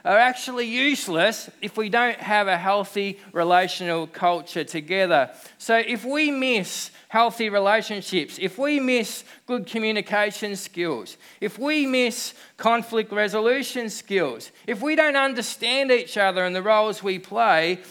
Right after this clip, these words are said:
our cas-, capacity to work together and forgive and be a team is severely impeded. So that's what I'm interested in, just building a, a solid foundation of culture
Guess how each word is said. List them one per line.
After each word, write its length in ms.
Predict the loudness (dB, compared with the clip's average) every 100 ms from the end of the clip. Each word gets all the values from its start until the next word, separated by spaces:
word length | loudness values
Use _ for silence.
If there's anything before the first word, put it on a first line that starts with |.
| -16 0
our 120 | 2
cas-, 360 | 2 -2 -2 -6
capacity 540 | -12 -4 -2 -2 -2 -2
to 60 |
work 300 | 2 2 2
together 460 | -2 -6 -2 0 0
and 160 | -4 -6
forgive 560 | -12 -6 -4 -4 -4 -10 -12 -6
and 160 | -4
be 140 | 0 -2
a 60 |
team 520 | -2 -4 -2 0 -2 -6
is 260 | -6 -6
severely 720 | -6 -10 -8 -4 -2 0 -2
impeded. 680 | -4 -6 -6 -6 -4 -4 -6 -12 -20 -16
So 100 | -4
that's 160 | -2 0
what 100 | 0
I'm 180 | 0 0
interested 500 | -4 -4 -6 -6 -6
in, 120 | -4
just 280 | -4 -6 -6
building 400 | -2 -2 0 0
a, 100 | 0
a 40 | -2
solid 580 | -2 2 4 4 0
foundation 640 | -2 -2 0 2 2 0 -6
of 180 | -6 -4
culture 720 | 2 4 4 0 0 4 2